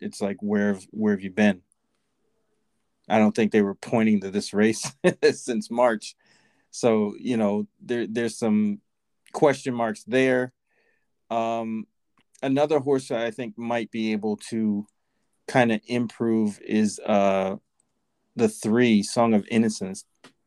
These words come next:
um, for Jonathan Thomas. Um, he, he ran a pretty decent race first, well, second time on the turf. Kinda looked like the horse kinda figured things out, which I like to see,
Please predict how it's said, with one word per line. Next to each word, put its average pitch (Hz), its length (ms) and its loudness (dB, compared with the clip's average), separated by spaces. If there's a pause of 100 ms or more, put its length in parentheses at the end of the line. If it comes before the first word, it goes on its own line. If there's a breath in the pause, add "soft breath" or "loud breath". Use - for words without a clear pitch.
(300)
um, 95 220 -6
for 107 140 -2
Jonathan 107 400 2
Thomas. 107 560 2 (920)
Um, 104 240 2
he, 110 140 2
he 120 180 0
ran 127 240 2
a 110 80 2
pretty 113 340 0 (180)
decent 117 340 0
race 110 220 6
first, - 460 -2
well, 104 180 2
second 120 340 2
time 101 260 0
on 95 100 -4
the 92 80 -8
turf. 104 400 -2 (400 soft breath)
Kinda 151 380 4 (800)
looked 156 220 -4
like 131 180 0
the 120 100 -2
horse 127 260 -2
kinda 120 200 -4
figured 110 380 -4
things 107 280 -2
out, 104 240 0 (240)
which - 380 -12
I 117 160 2
like 107 360 2
to 104 120 -8
see, 117 440 -6